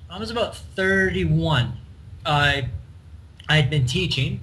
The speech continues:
I built up a, a reasonable, uh, sized investment portfolio,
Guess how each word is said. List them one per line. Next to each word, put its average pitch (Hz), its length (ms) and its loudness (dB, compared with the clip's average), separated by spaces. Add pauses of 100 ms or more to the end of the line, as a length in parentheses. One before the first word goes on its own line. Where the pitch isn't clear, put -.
I 131 160 0
built 147 340 2
up 143 220 0
a, 127 220 0
a 120 80 -2
reasonable, 151 800 0
uh, 123 140 0
sized 131 640 2
investment 135 580 2
portfolio, 131 600 -2